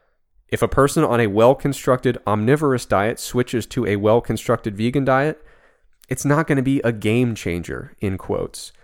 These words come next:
They won't see any unfavorable effects, but they're not gonna be like, "Wow, I can't believe I used to eat four ounces of chicken breast a day and now I eat lentils instead." If the whole rest of the diet stays the same, it's gonna have virtually no impact on them whatsoever.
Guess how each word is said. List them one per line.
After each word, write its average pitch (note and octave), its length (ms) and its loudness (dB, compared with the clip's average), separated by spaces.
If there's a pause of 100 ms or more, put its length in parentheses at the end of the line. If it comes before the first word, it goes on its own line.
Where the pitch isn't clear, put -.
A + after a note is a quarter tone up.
(800)
They A#2 180 2
won't C#3+ 220 4
see D3 160 2
any C3+ 200 2
unfavorable A#2+ 680 2
effects, F#2 300 -2
but A2 160 -2
they're A2+ 80 2
not A#2+ 200 2
gonna G#2 140 0
be G2 120 0
like, F2+ 200 0
"Wow, A2+ 400 2
I G2 80 -2
can't C3 300 0
believe B2 220 2
I G2+ 60 4
used G#2+ 240 -2
to - 60 -8
eat G2 160 -8
four A#2 320 0
ounces A2+ 340 -2
of F#2 120 -6
chicken C3+ 300 -2
breast F#2 260 0
a F#2+ 80 0
day F#2 220 -2
and G2 140 -6
now A#2+ 200 0
I G2+ 80 2
eat F#2+ 240 -6
lentils G#2 520 -2
instead." - 540 -4 (800)
If C3 180 0
the C#3 140 4
whole D#3+ 240 2
rest D#3 260 2
of C#3+ 80 0
the B2 80 2
diet C3+ 300 0
stays G#2 260 0
the G2 60 -6
same, G#2+ 220 -2
it's A#2+ 120 -4
gonna D3+ 140 0
have C#3+ 120 0
virtually B2+ 520 0
no G#2+ 200 2
impact G2+ 460 -4
on F2+ 120 -4
them F2 140 -6
whatsoever. - 600 -6